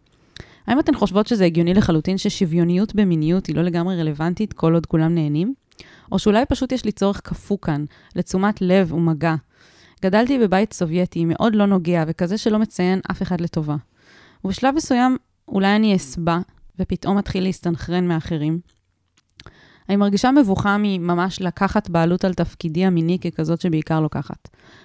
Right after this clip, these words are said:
אפילו שזה נעים לבן אדם השני, ואפילו שאני משתדלת מאוד להנכיח תקשורת פתוחה על גבולות, כוונות ובקשות,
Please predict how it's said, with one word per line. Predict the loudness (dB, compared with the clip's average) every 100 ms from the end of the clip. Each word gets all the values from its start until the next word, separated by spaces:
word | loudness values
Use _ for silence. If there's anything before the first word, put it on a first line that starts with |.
| -10
אפילו | -2 2 4
שזה | 4 4
נעים | 4 4 4
לבן | 4 2
אדם | 2 0
השני, | 0 0 0
ואפילו | 0 -2 0 2
שאני | 4
משתדלת | 4 2 0 2 2
מאוד | 2 2
להנכיח | 2 0 2 0 0
תקשורת | -6 -2 -2 -2
פתוחה | -4 -2 -2
על | -2
גבולות, | -4 0 2 0
כוונות | -2 -2 0 0 -2
ובקשות, | -4 -4 -4 -2 -2